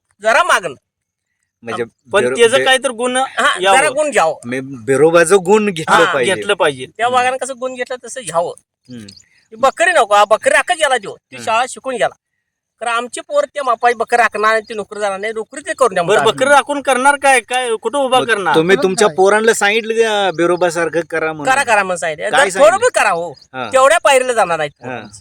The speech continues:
Speaker 2: पण त्या मार्गावर
Speaker 3: हां,
Speaker 2: तरी
Speaker 1: मार्गावर जाऊ
Speaker 3: जाऊ.
Speaker 1: तुम्ही.
Speaker 2: हां, त्या
Speaker 1: लय
Speaker 2: मार्गावर
Speaker 1: जाय
Speaker 2: तरी
Speaker 1: थोड्या
Speaker 2: हं.
Speaker 1: वाटो जावा तुम्ही.
Speaker 2: हं.
Speaker 1: हेच आहे.
Speaker 2: म्हणजे बिरदेव डोणेनं एक आदर्श निर्माण
Speaker 1: केलं,
Speaker 2: केला.
Speaker 1: केलं, धनगर
Speaker 3: भरपूर,
Speaker 1: समाज केलं
Speaker 3: भरपूर
Speaker 1: बघा.
Speaker 3: केले.
Speaker 2: हं.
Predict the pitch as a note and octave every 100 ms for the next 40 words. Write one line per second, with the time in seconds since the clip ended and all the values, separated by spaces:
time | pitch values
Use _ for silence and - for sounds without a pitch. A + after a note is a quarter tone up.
0 | _ C3+ C3+ - _ - D3 E3+ D#3+ E3
1 | F#3+ G#3+ - - G#4 - D#4+ F4 D4 A3
2 | D3+ D3+ C3 D3+ A#2+ G#2 - C3 C3 A#2+
3 | C#4+ D#4 D4+ D4 D#4 A3+ B3+ C#4 D#4 -
4 | _ - A3 A3 C4 A#3+ F3 C3+ _ _
5 | B2+ A2 G2 _ _ _ _ _ _ _
6 | _ _ _ F3+ C#3+ - _ A#2+ C3+ A#2+
7 | C#3 C#3+ F#3 F3+ F3 F3 F#3+ F#3 F#3 F3
8 | D3 D3+ E3 F3+ E3+ D#3+ D#3 D4 D4 C4
9 | B3+ G#3+ F#3+ G#3+ G#3+ D#3+ G3 G3 G3 E3
10 | F#3 - G3 - D3 B2+ _ _ A#2+